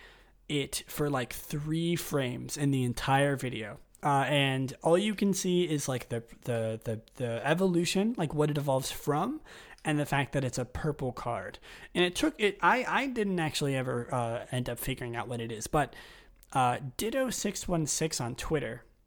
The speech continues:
uh, very kindly and very smartly pointed out to me that it is a Haunter card, because the, um, if you look very closely at the, at the pre-evolution, uh, it, it is a Ghastly. I couldn't tell, but, like, looking at it now after realizing this information,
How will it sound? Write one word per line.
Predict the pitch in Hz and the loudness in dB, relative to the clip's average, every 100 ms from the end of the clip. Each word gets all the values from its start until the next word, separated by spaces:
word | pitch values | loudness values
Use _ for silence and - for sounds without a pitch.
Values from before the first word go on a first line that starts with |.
| _ - | _ -10
uh, | 123 123 120 | -2 0 2
very | 160 170 | 2 2
kindly | 165 - 165 160 156 135 123 139 - | 2 0 2 4 2 -2 -4 -6 -6
and | 139 123 123 | -4 -2 -2
very | 143 147 | 0 0
smartly | - 156 156 - 117 113 - - - - | 0 0 0 -2 -8 -10 -12 -18 -20 -2
pointed | 160 151 143 | 4 4 4
out | 127 - | -2 -2
to | |
me | 131 123 | -2 -2
that | 127 139 | -2 -2
it | 147 | 0
is | 143 | 0
a | 131 | 0
Haunter | 123 - - 196 185 - | -2 0 4 4 4 -6
card, | - - - - 180 | -6 -10 -12 -10 -2
because | 151 151 131 | 2 4 2
the, | 143 135 135 | -2 -2 0
um, | 127 120 117 113 120 - 170 | 0 -2 -4 -8 -10 -6 -2
if | 156 | 0
you | 190 | 4
look | 233 | 4
very | 208 175 | 6 2
closely | 180 185 190 170 | 8 8 8 2
at | 160 - | 2 -2
the, | 127 | -4
at | 127 120 | -2 -6
the | 123 | -8
pre-evolution, | - 165 180 165 131 117 120 113 - - - - | -4 2 2 0 -4 -4 -6 -8 -12 -20 -20 -4
uh, | 123 120 | 0 0
it, | 123 139 - - | 0 -4 -6 2
it | 170 | 4
is | 170 196 180 | 6 4 4
a | |
Ghastly. | 160 120 117 120 120 | 0 -2 -4 -8 -6
I | 135 185 | 2 2
couldn't | 196 226 233 190 | 2 0 2 -2
tell, | - 135 143 170 | -2 -2 0 -2
but, | - 131 - | 0 -2 -2
like, | 135 123 | -4 -2
looking | 147 170 180 180 | 2 2 4 2
at | 160 | 4
it | 143 131 | 2 0
now | 117 120 131 139 | -2 2 2 2
after | 135 120 135 123 | 0 0 -2 -4
realizing | 123 120 123 131 131 | -4 -2 0 0 0
this | 123 - | -2 -2
information, | 127 123 117 120 147 | -4 -4 -4 -2 0